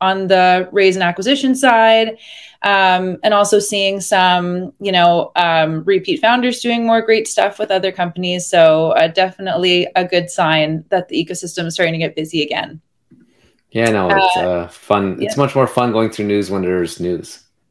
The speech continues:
Speaker 1: Exactly. And it's nice, I mean, as we know, talking about things that aren't related to layoffs or anything like that too. So,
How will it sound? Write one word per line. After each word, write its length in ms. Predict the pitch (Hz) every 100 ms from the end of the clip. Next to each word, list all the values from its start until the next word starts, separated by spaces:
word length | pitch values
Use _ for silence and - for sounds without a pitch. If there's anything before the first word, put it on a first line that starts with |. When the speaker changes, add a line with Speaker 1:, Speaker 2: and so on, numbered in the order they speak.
| _ _ _ _ _ -
Speaker 1:
Exactly. 560 | 269 247 220 208 214
And 80 | 208
it's 200 | 220 220
nice, 520 | 220 214 214 - - - -
I 80 | 196
mean, 180 | 196 190
as 300 | - 196 180
we 100 | 190
know, 160 | 180
talking 260 | 175 185 180
about 200 | 175 -
things 180 | 175 170
that 140 | 175
aren't 180 | 160 160
related 400 | 165 165 160 160
to 380 | - 165 156 160
layoffs 400 | 151 147 156 156
or 20 |
anything 300 | 165 160 165
like 200 | 160 156
that 200 | 160 160
too. 300 | - 156 226
So, 580 | 277 262 190 185 185 185